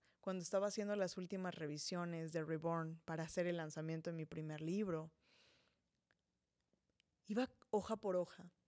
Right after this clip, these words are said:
e iba descubriendo los tesoros escondidos de cada una de las situaciones. Sin duda,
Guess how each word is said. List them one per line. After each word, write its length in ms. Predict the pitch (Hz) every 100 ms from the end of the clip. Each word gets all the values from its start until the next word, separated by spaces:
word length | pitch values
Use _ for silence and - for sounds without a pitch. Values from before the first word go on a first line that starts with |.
| _ _ _ _ - -
e 80 | 208
iba 140 | 208
descubriendo 580 | 233 - 190 175 180 190
los 160 | 196 -
tesoros 440 | 170 - 180 190
escondidos 600 | 208 - 175 175 185 190
de 100 | 180
cada 280 | - 185 185
una 160 | 185 180
de 60 |
las 160 | 175 160
situaciones. 720 | 170 - 156 170 175 - - _ _ _ _ _ _ _ _ _ _
Sin 360 | - - 196 202
duda, 440 | 208 240 262 311